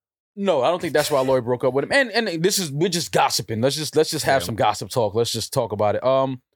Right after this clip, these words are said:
Speaker 1: we don't know what happened, but let's speculate. It's
Speaker 2: Nor do
Speaker 1: always
Speaker 2: we really care.
Speaker 1: It's fu-, yeah, it's fun to speculate. I believe that Michael B. Jordan fell in love. I believe that he loved Lori. She's beautiful. She looks like she's probably down to earth, cool,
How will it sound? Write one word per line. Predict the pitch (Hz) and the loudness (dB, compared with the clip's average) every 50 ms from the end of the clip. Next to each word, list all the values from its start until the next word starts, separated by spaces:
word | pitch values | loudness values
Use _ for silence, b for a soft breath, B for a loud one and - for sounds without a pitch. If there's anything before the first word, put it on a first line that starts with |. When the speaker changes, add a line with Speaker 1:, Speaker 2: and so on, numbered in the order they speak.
| _ - | _ -2
Speaker 1:
we | 139 | 0
don't | 175 208 240 233 | 0 0 0 0
know | 233 226 | 0 2
what | 214 202 139 | 2 2 2
happened, | 135 123 117 - - 117 123 131 - _ | 4 2 0 0 -4 -10 -12 -12 -10 _
but | 120 123 | 0 0
let's | 143 147 | 0 0
speculate. | - - - 120 - 98 87 - | 2 0 0 0 0 -4 -6 -6
It's | - - 131 | -6 -4 0
Speaker 2:
Nor | 139 143 | 0 2
do | 139 | 2
Speaker 1:
always | 120 120 | 2 0
Speaker 2:
we | 113 | 0
really | 113 110 98 90 | 0 0 -2 -2
care. | - 85 85 - | -4 -6 -2 0
Speaker 1:
It's | 131 156 - | 0 0 0
fu-, | - 170 156 | -2 -2 -2
yeah, | 175 156 | 0 0
it's | 147 - | 0 0
fun | - 190 175 | -2 -2 -2
to | 160 139 | -2 -2
speculate. | - 147 127 - 120 117 107 - B B B B B _ _ _ | 0 0 0 2 2 0 0 -2 B B B B B _ _ _
I | 160 190 220 226 226 | 0 2 2 2 2
believe | 202 214 214 202 196 190 180 180 175 165 135 | 0 0 -2 0 -2 -2 -2 -2 -2 -2 0
that | 156 156 151 147 147 143 - | 2 4 4 4 2 0 -2
Michael | - 143 143 139 - 139 | 0 0 0 0 0 -2
B. | 135 127 | -4 -4
Jordan | 117 - 143 143 143 143 139 135 131 | -2 0 2 4 4 4 2 0 -4
fell | 123 - - 117 113 | -2 0 0 0 2
in | 104 104 | 2 0
love. | 104 92 78 - - _ _ _ _ _ _ _ _ | 0 0 0 -4 -8 _ _ _ _ _ _ _ _
I | - | -6
believe | 101 101 101 101 90 | -2 -2 -2 0 0
that | 85 90 | -2 -2
he | 104 95 | -2 0
loved | 110 123 131 120 | 2 2 2 2
Lori. | 123 131 131 131 127 127 120 | 2 2 2 2 2 0 -4
She's | 110 - 95 92 | -6 -8 -8 -10
beautiful. | 90 - 113 123 120 113 - - 113 110 | -8 -6 -4 -4 -2 -4 -4 -4 -6 -4
She | - - 90 62 | -6 -8 -10 -6
looks | 104 107 98 - | -8 -8 -4 -2
like | 98 90 87 | -2 -2 -2
she's | - - 87 - | -2 -8 -14 -6
probably | - 87 82 82 85 90 | -4 -2 -2 -2 -4 -4
down | 101 101 90 90 95 | -4 -4 -4 -4 -6
to | - - | -4 -2
earth, | - 135 139 135 139 - _ _ _ _ _ _ _ _ - _ _ _ - | 0 2 2 2 0 -2 _ _ _ _ _ _ _ _ -20 _ _ _ -16
cool, | - - 170 160 151 147 139 139 135 131 127 - - | -4 -2 0 0 0 0 0 -2 -2 -4 -6 -8 -12